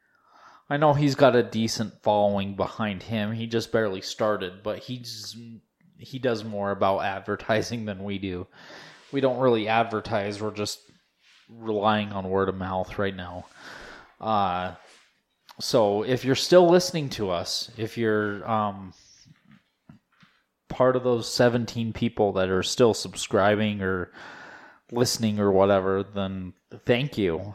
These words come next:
Uh, seriously. Um, I mean, we're doing this more for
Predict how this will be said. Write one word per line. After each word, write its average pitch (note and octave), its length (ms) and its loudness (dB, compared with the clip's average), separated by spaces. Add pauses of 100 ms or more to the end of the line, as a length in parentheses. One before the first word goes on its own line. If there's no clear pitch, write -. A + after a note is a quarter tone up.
(140)
Uh, F#2 460 0
seriously. G#2+ 920 2 (1120)
Um, F2+ 400 -14 (1040)
I B2 140 2
mean, A#2+ 240 4
we're A#2+ 160 6
doing A#2+ 320 6
this A2 260 2
more A#2 220 4
for G2 640 2